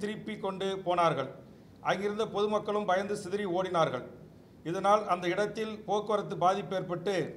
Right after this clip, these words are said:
பொது அமைதிக்கு குந்தகம் ஏற்பட்டது. அப்போது யாரோ சொன்ன தகவலின் அடிப்படையில்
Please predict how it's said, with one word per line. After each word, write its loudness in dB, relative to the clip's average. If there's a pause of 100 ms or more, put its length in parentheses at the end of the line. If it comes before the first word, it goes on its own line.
(400)
பொது 2
அமைதிக்கு 0
குந்தகம் -2
ஏற்பட்டது. 0 (680)
அப்போது 2 (100)
யாரோ 6 (160)
சொன்ன 0 (180)
தகவலின் 2
அடிப்படையில் -2